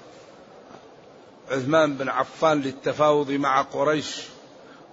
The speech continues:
وإخبارها أنه جاء معتمرا ولم يأتي لقتال. فلما جاء عثمان وهو من،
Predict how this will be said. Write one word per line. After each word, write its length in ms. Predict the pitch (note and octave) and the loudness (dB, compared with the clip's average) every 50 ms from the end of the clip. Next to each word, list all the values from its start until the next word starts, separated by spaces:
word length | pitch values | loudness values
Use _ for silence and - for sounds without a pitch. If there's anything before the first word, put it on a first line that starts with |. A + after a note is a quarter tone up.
| - | -2
وإخبارها 840 | C#3 D3+ D#3+ D#3+ D3 - - C3 D#3 D#3+ D#3 D3+ C#3+ C#3+ D3+ D3 C3+ | 2 2 2 2 0 -2 0 2 4 4 4 2 2 0 0 0 0
أنه 340 | C#3+ D3+ D3 C#3 C#3 C#3+ C#3+ | -2 -2 -2 0 0 0 0
جاء 320 | C3 D3+ D#3+ D#3+ C#3 C#3+ | 2 4 4 4 4 0
معتمرا 760 | D3 D3+ D3 B2 G#2+ - - D#3 D3 D3+ D#3 D3+ C#3+ C3 A2 G2 - - - - - - - - - - - - - - - - - - - - - - - - - - | -2 -2 -4 -4 -6 -6 -4 -4 0 2 2 2 2 0 -4 -6 -14 -20 -20 -20 -20 -20 -20 -20 -20 -20 -20 -20 -20 -20 -20 -20 -20 -20 -20 -20 -20 -20 -20 -20 -12 -6
ولم 300 | C#3 C#3+ D3 D#3 D#3+ D#3+ | -2 0 2 2 2 2
يأتي 420 | D#3 D#3+ E3 D3 C#3 - - D3+ D3 | 4 4 4 2 0 -6 -4 -4 -4
لقتال. 580 | C#3 D3 C#3+ - - C#3 B2+ - C#3+ C3 A#2 - - - - - - - - - - - - - - - - - - - - - - - - - - - - - - - - - - - - - - - - - - - - - - - - - - - - | -2 -2 -4 -2 -4 -6 -2 0 0 0 -2 -4 -10 -20 -20 -20 -20 -20 -20 -20 -20 -20 -20 -20 -20 -20 -20 -20 -20 -20 -20 -20 -20 -20 -20 -20 -20 -20 -20 -20 -20 -20 -20 -20 -20 -20 -20 -20 -20 -20 -20 -20 -20 -20 -20 -20 -20 -20 -20 -20 -16 -8 -4
فلما 420 | C3+ C#3+ D3+ D#3 E3 F3 F3 E3+ | -2 -2 -2 0 2 4 4 4
جاء 200 | D#3+ D3+ E3+ E3+ | 6 6 4 6
عثمان 760 | E3 D#3+ D3 C#3 C3 C3+ D3 C#3 B2+ D3+ F3 F3 E3+ D#3+ D3+ D3 | 6 4 4 2 2 0 -2 -2 2 4 4 4 4 4 2 2
وهو 360 | D3 C#3+ D#3+ E3+ D#3+ D#3 D3 | 2 2 2 4 4 2 2
من، 220 | D3 D3 C#3+ C#3 | 2 -2 -4 -6